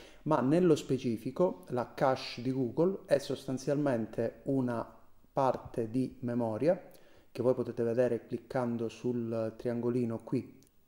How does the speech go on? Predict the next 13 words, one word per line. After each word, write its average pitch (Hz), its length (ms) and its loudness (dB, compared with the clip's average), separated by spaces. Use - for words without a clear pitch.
a - 80 -4
fianco 135 400 0
di 117 80 -4
qualsiasi 120 640 0
risultato 117 560 -2
di 113 80 -4
ricerca, 117 840 -4
selezionate 113 1000 -2
copia 117 560 -2
cache - 680 -12
ed 151 160 0
eccola 120 340 -4
qua. - 240 -12